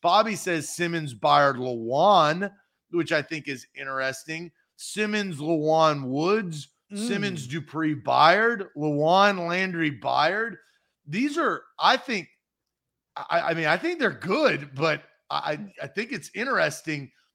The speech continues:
Speaker 1: I don't ha-, I don't agree with some of the chat on their list. Steven comes in with Simmons, Landry, Woods. I do agree on the chat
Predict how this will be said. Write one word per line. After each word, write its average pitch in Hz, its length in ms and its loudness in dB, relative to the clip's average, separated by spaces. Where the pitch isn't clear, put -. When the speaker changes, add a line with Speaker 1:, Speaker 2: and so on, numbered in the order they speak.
Speaker 1:
I 180 140 2
don't 262 220 0
ha-, 196 280 4
I 240 80 4
don't 240 180 2
agree 185 340 2
with 190 220 -2
some 185 160 -2
of 156 100 -4
the 147 80 -6
chat 196 580 2
on 151 300 -2
their 135 240 -6
list. 175 400 -4
Steven 233 380 -8
comes 175 240 -8
in 175 120 -4
with 151 120 -4
Simmons, 185 560 -4
Landry, 160 600 -2
Woods. 175 640 0
I 214 120 4
do 208 300 0
agree 240 280 -2
on 233 120 0
the 196 60 -8
chat 196 380 2